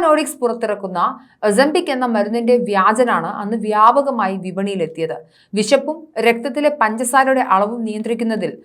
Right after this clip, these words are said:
മുഖ്യ പങ്ക് വഹിക്കുന്ന മരുന്നുകളിൽ ഒന്നാണിത്. മറ്റ് പ്രമേഹ മരുന്നുകളെ അപേക്ഷിച്ച് വിലയും വളരെ കൂടുതലാണ്. റഷ്യ, ചൈന, ഇന്ത്യ എന്നീ മൂന്ന് രാജ്യങ്ങളാണത്രേ ലോകത്തിലെ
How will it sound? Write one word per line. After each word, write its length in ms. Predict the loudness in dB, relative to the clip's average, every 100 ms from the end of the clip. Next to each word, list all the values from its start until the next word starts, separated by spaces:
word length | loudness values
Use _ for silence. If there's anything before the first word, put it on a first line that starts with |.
| _ _
മുഖ്യ 400 | -2 -2 0 0 2 2
പങ്ക് 280 | 2 0 0
വഹിക്കുന്ന 420 | 0 0 -2 -2
മരുന്നുകളിൽ 600 | 0 -2 -2 -2 -4 -6 -6
ഒന്നാണിത്. 400 | 0 2 2 0 -4 -10 _ _ 0
മറ്റ് 220 | 2 2 2
പ്രമേഹ 380 | 2 0 0
മരുന്നുകളെ 420 | -2 -2 -2 2 2
അപേക്ഷിച്ച് 480 | 2 -2 -6 -6 -6 -4
വിലയും 440 | -2 0 0 0
വളരെ 260 | 0 0 0
കൂടുതലാണ്. 540 | -4 -6 -6 -4 -6 -2 6 6
റഷ്യ, 260 | 6 4 4 2 -8 6
ചൈന, 320 | 8 8 4 0 0 -6 -2
ഇന്ത്യ 480 | 0 2 6 6 6
എന്നീ 220 | 4 2
മൂന്ന് 320 | 2 0 0
രാജ്യങ്ങളാണത്രേ 840 | 4 4 4 2 2 0 -2 -6 -4 -4
ലോകത്തിലെ 320 | -4 -4